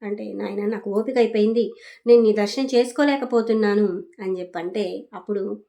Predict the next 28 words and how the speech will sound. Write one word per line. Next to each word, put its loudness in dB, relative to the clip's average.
చెప్తాడు, -8
"అయ్యా, -2
నువ్వు 0
బాధపడద్దు, -2
నేనే 4
ఇక్కడ 0
స్వయంగా 0
శ్రీదేవి 2
భూదేవితోటి 2
ఇలాగా -8
నీ -4
దగ్గరే 2
కూర్చుంటాను, 0
మరి 2
నువ్వు 6
నాకు -2
ఏం 4
చేస్తావో 4
పూజలు 2
చేసుకో" -2
అని -2
చెప్పి -8
అభయం 0
ఇస్తాడనమాట. -12
ఆ -6
విధంగా 2
వెంకటేశ్వర -2
స్వామి -4